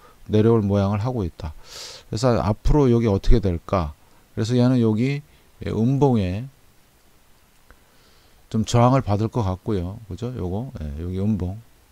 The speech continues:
그래서 요 부분, 네, 저항 구간 좀 있고, 그래서 앞으로 요 이-, 오십 일선 이탈하면,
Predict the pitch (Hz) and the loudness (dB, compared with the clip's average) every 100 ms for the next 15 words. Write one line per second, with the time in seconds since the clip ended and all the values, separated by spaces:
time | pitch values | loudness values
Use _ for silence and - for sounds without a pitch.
0 | _ _ - _ _ 110 107 131 135 - | _ _ -20 _ _ -8 -6 -4 -8 -10
1 | - - - - - - 120 143 147 117 | -20 -20 -20 -20 -20 -4 2 4 4 2
2 | 104 104 131 120 110 85 76 92 - 107 | 0 -2 -6 -8 -6 -4 -6 -12 -12 -10
3 | 95 - 120 120 107 110 104 107 92 - | -6 0 2 2 0 -2 -2 -2 -4 -6
4 | - 139 107 104 104 101 123 117 110 131 | -6 -4 -2 0 -2 0 0 2 2 0
5 | 131 135 151 151 - 123 110 - 123 165 | 0 0 0 -2 0 0 8 10 10 2
6 | 135 123 117 | 0 0 -2